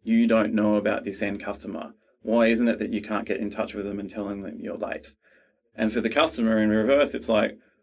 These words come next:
what is it about you taking off the day that,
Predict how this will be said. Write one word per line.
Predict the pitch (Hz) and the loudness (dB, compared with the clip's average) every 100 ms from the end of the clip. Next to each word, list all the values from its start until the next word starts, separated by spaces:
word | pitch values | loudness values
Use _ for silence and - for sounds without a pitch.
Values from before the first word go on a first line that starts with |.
| _ | _
what | - 139 | 0 2
is | 139 | 4
it | 123 | 4
about | 110 107 104 - - | 4 4 2 -2 -4
you | 113 117 123 | 2 4 4
taking | 120 110 107 104 | 2 0 0 -2
off | 98 | -4
the | 104 | -2
day | 110 104 101 | 0 2 0
that, | 98 - | -2 -4